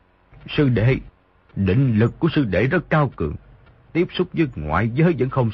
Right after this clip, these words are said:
sao động, vẫn thản nhiên như không. Đại Bảo Tích Kinh nói người ta giữ chỗ trong gai không cử động thì khỏi bị gai đâm. Lòng cuồng nịnh không dấy lên thì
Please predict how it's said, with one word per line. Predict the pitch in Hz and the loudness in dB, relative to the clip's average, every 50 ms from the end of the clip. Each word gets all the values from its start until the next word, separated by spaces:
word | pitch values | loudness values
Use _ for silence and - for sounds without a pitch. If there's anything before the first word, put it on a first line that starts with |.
| - | -4
sao | 143 131 127 | -4 -4 -2
động, | 107 92 101 120 120 - - - - - - - - - | -2 -2 -2 -2 -4 -6 -12 -20 -20 -20 -20 -14 -4 -2
vẫn | - 151 165 - | -2 -2 -2 -2
thản | - - 90 131 175 185 147 127 | -4 -2 -2 0 0 0 0 2
nhiên | 131 135 135 135 | 2 2 2 2
như | 135 135 127 | 0 0 -2
không. | 117 - 151 147 131 95 - - - - - - - - - - - - - - - | -2 0 0 0 0 -2 -6 -10 -20 -20 -20 -20 -20 -20 -20 -20 -20 -20 -20 -14 -8
Đại | - 95 82 80 87 101 | -4 -2 0 0 0 0
Bảo | 92 87 - 113 135 147 131 - | 0 0 0 2 2 0 0 0
Tích | - 196 185 - - - | -2 -2 -2 -4 -6 -4
Kinh | - 147 139 139 143 151 | 0 0 2 2 2 2
nói | 165 165 165 147 - 127 - | 0 0 -2 -2 -4 -8 -10
người | 87 82 85 85 85 | -8 -6 -4 -6 -6
ta | - - - 135 135 | -6 -4 -2 0 0
giữ | 127 104 87 87 95 120 139 139 - - | 0 0 -2 -2 -2 -4 -4 -6 -6 -2
chỗ | 104 107 156 156 - | 0 0 0 0 0
trong | - 160 143 143 | 0 2 2 2
gai | 127 143 151 151 147 123 - - | 2 0 0 0 0 -2 -4 -6
không | - - 170 170 165 | -4 -2 0 0 0
cử | 131 - - 147 170 131 | -2 -2 -2 -2 -2 -2
động | - 82 90 120 110 - - - - - - - - - - | -2 -2 -2 -2 -2 -4 -6 -14 -20 -20 -20 -20 -20 -20 -16
thì | - 80 | -12 -12
khỏi | 73 - - - 139 151 | -12 -4 0 2 2 2
bị | 117 - 180 90 | 2 0 -2 -2
gai | 82 135 131 139 | 0 0 0 0
đâm. | 135 143 147 143 113 - - - - - - - - - - - - - | 0 0 0 0 -2 -4 -8 -14 -20 -20 -20 -20 -20 -20 -20 -20 -12 -6
Lòng | 95 98 98 95 90 95 95 - | -2 0 0 0 0 -2 -4 -4
cuồng | - - 95 95 95 92 90 | -2 -2 0 0 0 -2 -2
nịnh | 85 95 120 131 120 - | -2 0 0 0 0 -2
không | - 135 131 127 131 | -2 -2 -2 0 0
dấy | 127 160 165 185 | 0 0 0 2
lên | 147 143 147 139 131 101 - - - - - - - - - - - | 2 2 2 2 0 -2 -6 -10 -14 -20 -20 -20 -20 -20 -20 -16 -8
thì | - 101 85 | -6 -6 -6